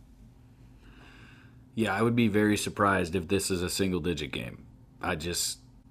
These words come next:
I think Northwestern's gonna be better offensively than they were the first time.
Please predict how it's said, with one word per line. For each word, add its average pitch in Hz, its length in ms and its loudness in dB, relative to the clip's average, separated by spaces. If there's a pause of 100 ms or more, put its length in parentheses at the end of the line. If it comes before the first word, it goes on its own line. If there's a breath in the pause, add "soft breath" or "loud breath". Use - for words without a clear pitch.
(340)
I 92 180 -2
think 95 220 -4
Northwestern's 95 760 -2
gonna 92 140 -2
be 87 120 -2
better 92 320 0
offensively 95 640 2
than 92 140 0
they 90 80 0
were 92 160 0
the 90 80 0
first 98 360 0
time. 95 440 0